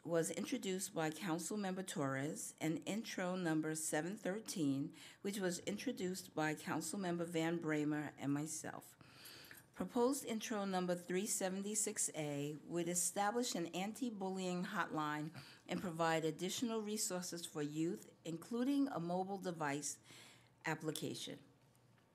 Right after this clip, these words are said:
And Intro Number seven thirteen would create an ombudsman's position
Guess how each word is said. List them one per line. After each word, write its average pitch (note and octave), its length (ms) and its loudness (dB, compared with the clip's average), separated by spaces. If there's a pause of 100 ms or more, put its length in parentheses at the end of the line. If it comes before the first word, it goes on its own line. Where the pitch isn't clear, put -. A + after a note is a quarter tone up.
(320)
And E3 100 2
Intro A3 380 0
Number G3 260 0
seven E3+ 340 2
thirteen E3+ 720 0 (260)
would G#3 100 2
create G3+ 400 2
an F#3 180 0
ombudsman's G3 840 0
position D#3+ 800 -2